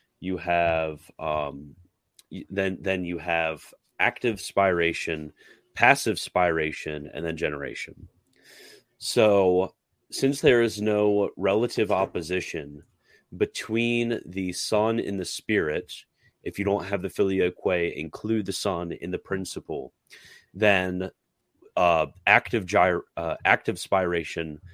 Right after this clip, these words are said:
would also, uh, produce a subsisting relation, which would be a fourth person in the Trinity. So that, that's, that's my reasoning behind it, is that you need this relative opposition between the Son and the Spirit,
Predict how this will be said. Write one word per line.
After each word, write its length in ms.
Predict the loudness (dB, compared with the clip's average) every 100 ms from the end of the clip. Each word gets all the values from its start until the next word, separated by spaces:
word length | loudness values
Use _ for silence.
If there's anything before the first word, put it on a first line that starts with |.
| _ -2
would 180 | -2 0
also, 760 | 0 0 0 0 2 2 0 -2
uh, 240 | -2 0 -2 -6 _ _
produce 520 | 0 0 0 -4 -4
a 80 | -6
subsisting 760 | -6 -10 -6 -6 -4 -6 -6 -6
relation, 520 | -6 -2 -2 -4 -10
which 160 | -12 -10
would 80 | -8
be 80 | -6
a 40 | -8
fourth 360 | -6 -6 -6
person 320 | -8 -8 -8
in 60 | -14
the 80 | -16
Trinity. 540 | -14 -14 -12 -14 -16 _ _ _ _ _ _ _ _ _ _ _ _
So 180 | -2 4
that, 220 | 6 8
that's, 320 | 8 6 4 2
that's 260 | 4 4
my 200 | 2 4
reasoning 560 | 4 2 0 -2 -4 -2
behind 400 | -4 -2 -2 -2
it, 100 | -4
is 80 | -2
that 120 | -2
you 120 | -2
need 160 | -2 -2
this 180 | -4
relative 380 | 0 0 -2 0
opposition 800 | 0 0 -4 -6 -4 -6 -8 -10 _ -20 -20 _
between 400 | -4 0 2 2
the 80 | 0
Son 260 | 0 2 2
and 120 | 0
the 60 | -4
Spirit, 720 | 0 6 6 6 0 -6